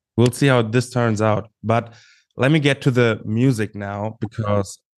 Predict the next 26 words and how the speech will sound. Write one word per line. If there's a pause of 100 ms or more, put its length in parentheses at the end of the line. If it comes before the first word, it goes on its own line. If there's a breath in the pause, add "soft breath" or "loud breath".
(280)
as
I
was
listening
t-,
through
the
album, (640 soft breath)
I (360)
once
again
recognized
how (100)
musically
diverse
your
cal-,
catalog
has
been (400 soft breath)
and (240)
still
is (160)
to
this
day.